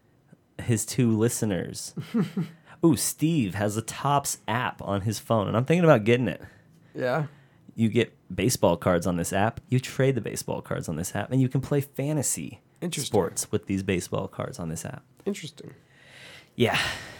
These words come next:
Speaker 1: So it's pretty ex-, it's pretty cool looking. I just don't think I have time for, I downloaded a daily crossword puzzle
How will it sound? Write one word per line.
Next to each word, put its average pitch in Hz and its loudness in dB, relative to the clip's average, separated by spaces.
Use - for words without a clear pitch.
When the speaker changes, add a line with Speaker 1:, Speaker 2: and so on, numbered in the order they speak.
Speaker 1:
So 90 -2
it's 98 -2
pretty 127 8
ex-, - 0
it's 120 -4
pretty 117 2
cool 143 6
looking. 87 0
I 117 4
just 107 -2
don't 104 2
think 101 2
I 95 4
have 98 2
time 104 4
for, - -6
I 101 2
downloaded 110 2
a 80 0
daily 104 4
crossword 123 0
puzzle 139 0